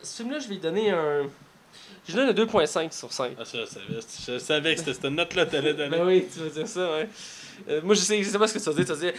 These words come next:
Speaker 1: Tu sais, j'avais des grosses attentes, là, c'est un film que j'ai. »
Speaker 2: Non, j'avais pas d'attente. Non, je l'ai acheté dans un
Speaker 1: Non,
Speaker 2: deux mille.
Speaker 1: c'est, je m'attendais à rien, tu sais, je pensais que ça allait être un bon film, puis
Speaker 2: Là, t'as fait
Speaker 1: j'ai
Speaker 2: comme,
Speaker 1: été déçu. «
Speaker 2: Ben, j'ai, j'ai, j'ai pas été le film que j'espérais. » Non, je suis toi, là, en ce moment.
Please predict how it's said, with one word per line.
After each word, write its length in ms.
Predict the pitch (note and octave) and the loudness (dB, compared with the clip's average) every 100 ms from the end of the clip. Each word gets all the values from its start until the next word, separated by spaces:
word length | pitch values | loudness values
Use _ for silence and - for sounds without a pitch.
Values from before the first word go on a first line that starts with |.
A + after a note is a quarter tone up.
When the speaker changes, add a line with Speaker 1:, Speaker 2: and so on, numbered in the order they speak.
| - - | -8 -6
Speaker 1:
Tu 80 | |
sais, 20 | G#3 | -4
j'avais 180 | F#3 | -4
des 100 | F3+ | -4
grosses 320 | F3+ G#3 A#3+ G3+ | -4 0 2 2
attentes, 420 | - G#3+ A#3 A3+ | 2 2 2 0
là, 40 | G#3 | -2
c'est 140 | F#3 | -2
un 40 | F3 | -2
film 160 | A#3+ | -2
que 100 | G3+ | -2
j'ai. » 160 | D#3+ E3 | -4 0
Speaker 2:
Non, 80 | D#3+ | 2
j'avais 140 | E3 D#3+ | 2 2
pas 40 | |
d'attente. 340 | C4 B2+ B2 D3 C#3 - - - - - - | 0 0 -2 -8 -12 -20 -20 -20 -20 -12 0
Non, 140 | B3 | 2
je 40 | D4+ | 4
l'ai 80 | E4 | 4
acheté 240 | D4+ B3+ | 2 0
dans 80 | G3 | -2
un 40 | |
Speaker 1:
Non, 140 | C#3+ C#3 | 0 -2
Speaker 2:
deux 140 | C#3 | 2
mille. 140 | G#3+ A3+ | 6 6
Speaker 1:
c'est, 200 | A#3 A3 | 6 2
je 60 | G3 | 2
m'attendais 240 | G#3+ D4 | 4 6
à 100 | C#4 | 6
rien, 360 | F3 E3 F#3 G#3 | 2 0 0 0
tu 60 | |
sais, 40 | A3+ | -2
je 60 | - | -2
pensais 160 | G3+ | -2
que 40 | B3+ | -2
ça 60 | G#3 | -2
allait 60 | |
être 60 | G3 | 2
un 20 | |
bon 220 | E3+ F3 E3 | 2 2 0
film, 400 | F#3+ F#3+ G#3 G#3 | 6 6 6 0
puis 180 | F3 - - C#4+ E4 | -8 -10 -10 0 8
Speaker 2:
Là, 460 | A#4 - - G#3+ | 8 8 -4 -2
t'as 80 | A3+ | 0
fait 80 | A3 | 2
Speaker 1:
j'ai 80 | G#3 | 4
Speaker 2:
comme, 100 | G3 | 4
Speaker 1:
été 100 | A#3 | 2
déçu. « 240 | F#3 C#4 G3+ | 4 6 8
Speaker 2:
Ben, 80 | A3+ | 8
j'ai, 360 | B3 F#4+ G#3 G3+ | 10 8 8 2
j'ai, 120 | G#3+ | -2
j'ai 160 | G#3+ A3+ | -2 -2
pas 220 | C4+ C4+ | -2 -4
été 180 | B3 A#3+ | -6 -6
le 140 | F#3+ | -6
film 260 | - A3 G3 | -4 -4 -4
que 100 | E3+ | -4
j'espérais. » 640 | D#3+ D3 - B2+ C#3 F#3 - - - - - | -2 -4 -4 -4 -4 -6 -8 -12 -12 -12 -6
Non, 60 | |
je 80 | C3+ | -4
suis 140 | - C3+ | -2 -2
toi, 220 | C#3+ C3+ | 2 2
là, 160 | A#2+ A2 | 2 0
en 40 | |
ce 80 | - | 0
moment. 180 | A#2+ | -2